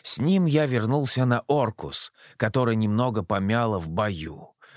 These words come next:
Но ничего критичного не случилось. Зато Воид Баджор теперь наверняка бросят. И так серьёзно повреждённый корабль получил ещё больше дырок в корпусе. Зря только тратили ресурсы на ремонт.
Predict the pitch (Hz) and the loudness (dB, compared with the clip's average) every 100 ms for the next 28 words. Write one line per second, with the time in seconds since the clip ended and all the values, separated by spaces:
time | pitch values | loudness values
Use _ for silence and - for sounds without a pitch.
0 | - 135 185 170 143 - 139 147 123 117 | -4 0 0 0 -2 0 0 0 -2 -4
1 | - 139 - 123 117 110 113 117 - 110 | -2 -6 -2 0 0 0 0 -2 -2 -4
2 | 98 - 95 73 - - - - _ - | -4 -4 -4 -6 -8 -8 -8 -14 _ -20
3 | - 87 101 98 160 180 156 147 170 165 | -6 -2 0 2 2 2 2 2 2 0
4 | 131 131 151 135 143 143 120 120 113 117 | 0 2 2 0 -2 -2 -2 -4 0 0
5 | 117 110 110 101 95 98 92 87 78 73 | 0 0 0 -2 -4 -2 -4 -2 -4 -4
6 | - 76 - - _ _ - - 104 92 | -6 -6 -14 -20 _ _ -20 -6 -4 0
7 | 143 143 - 135 123 135 139 123 107 113 | 0 0 -2 0 2 2 0 -2 0 0
8 | 104 101 82 113 123 113 87 98 113 123 | 0 -2 0 0 2 0 0 0 0 0
9 | 110 80 85 82 - 139 127 113 123 - | -2 -6 -6 -6 -4 -2 -2 -2 -4 -2
10 | 147 156 135 113 127 - 107 85 107 98 | 0 0 0 -2 -4 -4 -6 -4 -4 -4
11 | 82 - - 95 80 - 71 - - 67 | -8 -12 -4 -2 -2 -8 -12 -8 -8 -10
12 | - _ _ _ - - 110 95 120 175 | -16 _ _ _ -20 -8 -2 2 2 2
13 | 160 - 160 143 127 110 107 131 113 120 | 0 0 0 0 0 2 2 0 0 0
14 | 110 95 85 113 101 - 95 90 80 73 | 0 -2 -4 -4 -4 -4 -2 -2 -4 -6
15 | 69 67 _ - | -10 -12 _ -18